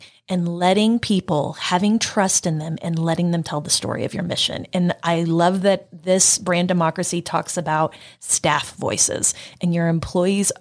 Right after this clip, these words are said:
are one of your number one success factors. Let 'em have a microphone and let 'em go.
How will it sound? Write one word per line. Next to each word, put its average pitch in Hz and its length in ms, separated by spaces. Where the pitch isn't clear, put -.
are 165 240
one 175 440
of 196 140
your 185 140
number 175 360
one 160 540
success - 560
factors. 151 560
Let 196 160
'em 185 80
have 156 180
a 156 40
microphone 143 680
and 165 140
let 160 100
'em 156 100
go. - 280